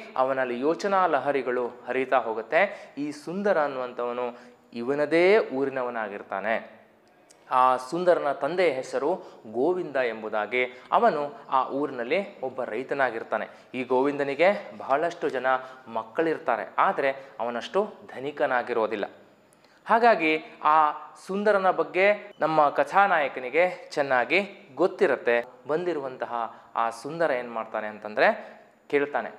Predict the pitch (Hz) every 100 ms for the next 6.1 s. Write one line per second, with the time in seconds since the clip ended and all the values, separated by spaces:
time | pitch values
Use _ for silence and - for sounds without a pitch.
0 | - _ - 127 123 120 113 120 113 113
1 | 190 190 - 120 117 147 143 135 120 117
2 | 104 98 - 120 101 - - - - 110
3 | 135 180 185 214 214 135 156 139 135 123
4 | 123 143 131 120 123 - - - 117 127
5 | 185 - - 113 107 - 110 127 120 -